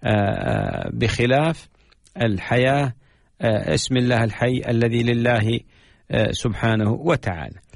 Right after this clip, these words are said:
كذلك ربنا جل وعلا مثلًا، آه، سمى نفسه بالسميع العليم، وسمى بعض عباده عليما، قال جل وعلا: "إنه هو السميع العليم". هذا بالنسبة ل-، ل-، ل-، هذا بالنسبة لله عز وجل.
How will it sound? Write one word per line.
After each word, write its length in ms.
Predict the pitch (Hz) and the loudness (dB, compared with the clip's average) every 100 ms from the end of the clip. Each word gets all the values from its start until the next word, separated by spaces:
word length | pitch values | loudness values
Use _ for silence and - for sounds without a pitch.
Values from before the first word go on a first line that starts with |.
| - _ - | -20 _ -4
كذلك 440 | 214 220 185 - | 2 2 2 2
ربنا 380 | 160 151 131 120 | 0 0 0 2
جل 280 | 117 120 127 | 2 2 2
وعلا 300 | 127 113 113 | 2 2 2
مثلًا، 500 | 127 101 98 98 - - _ - - - - | 2 2 0 -2 -4 -10 _ -20 -20 -20 -4
آه، 300 | 76 - - | -2 0 0
سمى 320 | 113 208 185 | 0 0 2
نفسه 460 | 143 170 - 139 120 | 2 0 0 0 0
بالسميع 500 | - - 104 117 135 | -2 -2 0 2 2
العليم، 460 | 151 180 175 180 - _ - _ _ - | 2 2 0 -2 -8 _ -20 _ _ -6
وسمى 440 | - 123 180 151 127 170 | -4 -2 0 0 2 2
بعض 220 | 151 120 | 2 2
عباده 520 | 101 98 104 127 139 147 | 0 0 0 2 0 2
عليما، 540 | 160 175 151 147 156 - _ _ - _ _ _ | 2 2 0 0 -4 -10 _ _ -20 _ _ _
قال 260 | 165 175 160 | 2 2 2
جل 260 | 139 127 | 0 2
وعلا: 400 | 113 95 92 - - 175 | 2 0 -4 -10 -6 -2
"إنه 340 | 190 156 139 | 0 2 0
هو 320 | 117 127 190 | 2 2 2
السميع 420 | 165 - 175 165 110 | 2 0 0 2 2
العليم". 360 | 104 98 76 - _ _ _ _ _ _ _ _ _ _ _ _ | 2 0 -2 -10 _ _ _ _ _ _ _ _ _ _ _ _
هذا 240 | 104 117 | -2 0
بالنسبة 440 | 120 131 135 - 127 | 2 2 0 0 0
ل-، 340 | 123 - 135 | 0 -2 -2
ل-، 360 | 123 110 - - | 0 -2 -2 -2
ل-، 280 | - - - | -2 -6 -2
هذا 320 | 131 123 120 | 0 2 0
بالنسبة 420 | 123 131 - 131 | 0 0 0 0
لله 220 | 123 120 | 2 2
عز 380 | 110 101 95 107 | 2 0 0 0
وجل. 340 | 98 98 92 | 2 0 -2